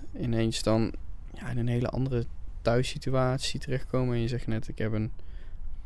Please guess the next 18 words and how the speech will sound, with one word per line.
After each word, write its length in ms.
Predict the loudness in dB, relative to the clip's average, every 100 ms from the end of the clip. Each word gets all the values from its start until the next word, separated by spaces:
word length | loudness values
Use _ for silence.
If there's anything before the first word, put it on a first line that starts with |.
| -6
andere 420 | 0 2 4 4
jeugd 260 | 4 2 2
gehad 140 | 0 2
dan 140 | 2
mijn 140 | 2
leeftijdsgenoten." 1040 | 4 4 4 0 -2 -2 2 4 2 2 -4 -2 -6 -6 -8 -10 -10 -10 -10 -8 -4
Dan 300 | 0 2 4
kan 180 | 6 6
ik 60 |
me 100 | 8
ook 180 | 6 6
voorstellen 460 | 4 0 2 2 4
dat 160 | 4
dat 260 | 4 2 0 -4 -4 -6 -6 -4 -4 4
ook 140 | 6 8
negatief 380 | 8 8 4
kan 180 | 4 2
uitpakken. 520 | 2 0 2 0 0